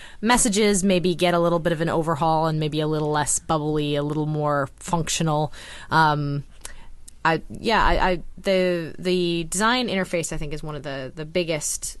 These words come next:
the biggest overhauls we'll see in I O S seven. Um, in addition to that, there have been rumors about AirDrop, uh, which is the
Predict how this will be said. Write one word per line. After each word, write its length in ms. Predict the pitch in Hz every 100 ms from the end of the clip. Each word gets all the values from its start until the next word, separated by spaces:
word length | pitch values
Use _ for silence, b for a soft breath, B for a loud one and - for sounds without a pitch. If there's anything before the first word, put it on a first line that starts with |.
| -
the 100 | 190
biggest 480 | - 302 220 -
overhauls 480 | - 180 170 165 156
we'll 100 | 160
see 200 | 160 165
in 120 | 160
I 180 | 151 156
O 80 | 151
S 120 | 156
seven. 460 | - 156 156 156 156 B B B B B
Um, 340 | 165 170 165 - -
in 100 | 202
addition 380 | 208 262 285 311
to 120 | 254
that, 280 | 196 196 208
there 120 | 180
have 100 | 170
been 160 | 170 165
rumors 360 | 185 208 196
about 340 | 190 165 151 - -
AirDrop, 680 | 165 185 190 196 196 - - -
uh, 340 | 160 151 147
which 260 | 127 156 -
is 340 | 156 147 -
the 500 | - 151 147 147 135